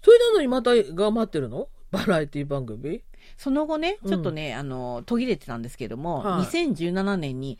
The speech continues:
Speaker 2: 「ハートシグナル」というケーブル系のチャンネルAで放送されたんですけども、
Speaker 1: う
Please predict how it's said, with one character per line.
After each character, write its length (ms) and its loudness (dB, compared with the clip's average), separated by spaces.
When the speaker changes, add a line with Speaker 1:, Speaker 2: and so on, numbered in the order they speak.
Speaker 2:
「ハ 240 -4
ー 20 -4
ト 140 -4
シ 160 -6
グ 100 -4
ナ 120 -6
ル」 100 -10
と 120 -14
い 140 -16
う 80 -20
ケ 180 2
ー 20 2
ブ 100 0
ル 100 -2
系 160 -2
の 100 0
チ 120 -6
ャ 60 0
ン 60 2
ネ 100 2
ル 80 0
A 120 2
で 100 -4
放 200 -8
送 160 -8
さ 140 -8
れ 80 -6
た 120 -10
ん 60 -8
で 80 -10
す 80 -14
け 120 -14
ど 80 -12
も、 240 -10
Speaker 1:
う 180 -6